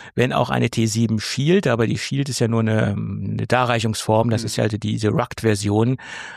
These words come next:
Speaker 1: Äh, und ich gehe mal davon aus, dass in der T sieben Shield das gleiche drinsteckt wie in der normalen T sieben. Ähm, also wie gesagt, eine Empfehlung ist, ähm, die T sieben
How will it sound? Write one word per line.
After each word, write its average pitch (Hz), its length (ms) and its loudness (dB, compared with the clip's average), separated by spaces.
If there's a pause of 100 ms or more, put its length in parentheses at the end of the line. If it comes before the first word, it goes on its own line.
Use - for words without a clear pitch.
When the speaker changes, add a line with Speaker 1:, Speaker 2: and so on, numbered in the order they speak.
(100)
Speaker 1:
Äh, 110 140 0
und 110 180 2
ich - 80 -4
gehe 123 100 2
mal 120 120 4
davon 110 220 0
aus, - 220 0
dass 110 140 -2
in 113 80 2
der 117 100 0
T 117 200 2
sieben 107 240 0
Shield 117 380 0
das - 120 0
gleiche 117 260 -2
drinsteckt 110 480 -4
wie 110 160 -2
in 110 80 -2
der 101 180 0
normalen 101 600 2
T - 180 -4
sieben. 107 480 -2 (760)
Ähm, 107 360 2
also 110 220 2
wie 113 80 2
gesagt, 113 300 2
eine 110 80 2
Empfehlung 117 420 2
ist, - 340 -4
ähm, 104 500 2 (180)
die 101 140 -2
T 101 260 2
sieben 101 480 -2